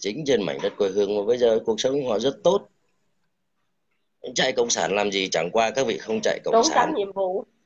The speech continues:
Speaker 1: Mà các vị đến một cái, cũng không trốn tránh, em bây giờ nói không trốn tránh, bây giờ nói là các vị theo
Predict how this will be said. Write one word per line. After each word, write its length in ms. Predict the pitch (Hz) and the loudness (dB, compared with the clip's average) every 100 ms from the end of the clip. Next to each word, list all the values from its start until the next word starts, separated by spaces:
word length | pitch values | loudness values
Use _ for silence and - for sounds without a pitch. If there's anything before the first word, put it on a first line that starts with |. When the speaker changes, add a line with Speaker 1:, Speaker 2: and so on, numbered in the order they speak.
| _ | _
Speaker 1:
Mà 160 | 90 | -2
các 180 | 85 117 101 | 0 -2 0
vị 240 | 101 76 - | -2 -2 -6
đến 180 | 104 120 - | 2 2 0
một 260 | 160 131 80 - | 0 2 2 0
cái, 160 | 113 - - - - - - - - - - - | -6 -6 -12 -16 -14 -12 -12 -8 -8 -6 -6 -2
cũng 140 | 131 | -2
không 180 | - 143 127 | 2 2 4
trốn 180 | 127 123 | 4 4
tránh, 160 | 131 | 0
em 160 | 135 113 | 2 0
bây 100 | 104 | 2
giờ 220 | 90 85 82 85 87 | 2 0 -4 -12 -10
nói 240 | 92 110 - | -8 -8 -8
không 140 | 95 | -12
trốn 160 | 95 98 | -8 -8
tránh, 140 | 92 _ _ | -10 _ _
bây 100 | 90 | -4
giờ 120 | 80 | -4
nói 120 | 78 92 | -6 -10
là 100 | 78 _ _ _ _ | -10 _ _ _ _
các 120 | 240 - | -8 -6
vị 180 | 92 58 _ - | -14 -14 _ -14
theo 280 | 107 101 | -12 -12